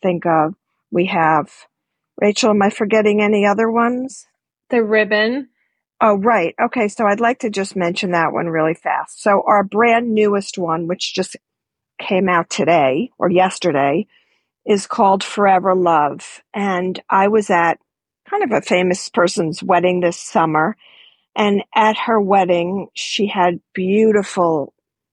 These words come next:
Speaker 1: chiffon ribbons laid across the table, and embroidered on the ribbon was something that said, "When you love, you love forever." And I thought, "Oh my God, this is so beautiful. What can I do with this?"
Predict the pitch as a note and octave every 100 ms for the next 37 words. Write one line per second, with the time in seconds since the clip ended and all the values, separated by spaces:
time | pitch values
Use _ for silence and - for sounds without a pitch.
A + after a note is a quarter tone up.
0 | _ - - G3+ - F#3 F#3 F3+ F3+ F3
1 | E3+ E3 E3+ - F3+ F3 F3 F#3 - D#3+
2 | F3 - F3+ - F#3 E3+ C#3+ B2+ - -
3 | G3+ F3+ - G3 F#3+ G3+ A3+ A3+ G#3+ G#2+
4 | F3+ F#3 F3+ F3+ E3+ F3 E3+ E3+ F3+ F#3
5 | G#3 F#3 G3 G3 F3 - - D#3+ F3 -
6 | _ _ _ _ - F#3+ G3 G3+ A3+ G#3
7 | F#3 D#3+ D#3 D#3+ F#3+ - - G3+ F#3 F3+
8 | E3 - G3 D3+ C3 - F#2+ - _ _
9 | _ - F#3+ F#3+ F#3 G3 - - - -
10 | - - G3 - - F#3 - G3 F#3 F3+
11 | E3 E3 - C3 D#3 _ _ _ - F#3
12 | F#3 - G3+ D#3+ D#3+ D#3 - - - -
13 | - -